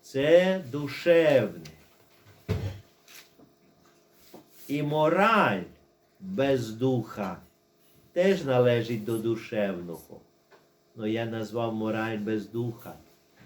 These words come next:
без внутрішнього добра. Лицемірна мораль, користолюбна мораль. То, що каже Христос до фарисеїв: «Ви чистите чашу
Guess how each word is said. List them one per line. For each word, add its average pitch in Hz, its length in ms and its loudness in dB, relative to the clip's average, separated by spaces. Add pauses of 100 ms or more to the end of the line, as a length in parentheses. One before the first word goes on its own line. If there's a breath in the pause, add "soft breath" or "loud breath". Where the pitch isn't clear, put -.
(140)
без 101 320 -4
внутрішнього 107 680 -6
добра. 90 580 -8 (1040)
Лицемірна 104 880 -4
мораль, 67 560 -12 (500)
користолюбна 98 1040 2
мораль. 76 560 -12 (1700)
То, 131 200 2
що 123 220 -6
каже 110 920 -2 (480)
Христос 107 680 -6
до 101 100 -8
фарисеїв: 92 840 -8 (640)
«Ви 101 180 -2
чистите 123 880 -2
чашу 107 920 -6